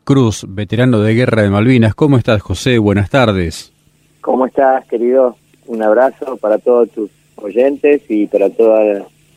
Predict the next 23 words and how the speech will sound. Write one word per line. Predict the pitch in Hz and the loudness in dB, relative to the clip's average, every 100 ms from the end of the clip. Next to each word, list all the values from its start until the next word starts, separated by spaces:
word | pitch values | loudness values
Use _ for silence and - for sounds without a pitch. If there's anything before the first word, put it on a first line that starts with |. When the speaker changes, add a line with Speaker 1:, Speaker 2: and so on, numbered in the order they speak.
| - | -14
Speaker 2:
la | 98 | -10
gente | - 117 107 | -4 -2 0
de, | 107 101 101 | 2 2 2
de | 95 | 0
ese | 104 104 | -2 0
lugar | 101 107 101 | 2 2 0
tan | - 107 | -6 -4
hermoso. | 101 107 101 - 92 _ _ _ | -2 -2 -4 -6 -16 _ _ _
Speaker 1:
Gracias, | 104 110 107 107 95 | -2 0 0 -2 -4
José, | 110 101 131 123 | -4 -2 0 2
muchas | 120 - 120 | 2 0 0
gracias. | 131 131 - 117 107 | 0 0 0 -2 0
Un | 117 | 0
gusto | 135 131 117 | 0 0 -2
charlar | 110 110 127 120 | -2 0 0 0
con | 113 107 | 0 0
vos | 139 156 | 2 0
para | 131 110 98 | 0 -2 -2
que | 104 | -4
nos | 104 98 | -4 -4
cuentes | - 151 139 113 - | -2 -2 -2 -4 -4
tu | 104 | -4
historia. | 95 - 170 131 110 | -4 0 2 2 0